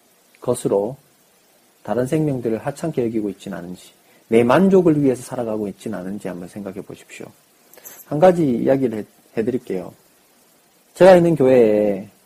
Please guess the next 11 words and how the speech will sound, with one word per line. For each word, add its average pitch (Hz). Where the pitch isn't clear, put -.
강대상 117
뒤에 92
나무가 120
있습니다. 87
근데 135
이 151
나무가요, 127
교회 156
안에 165
있다 143
보니까 95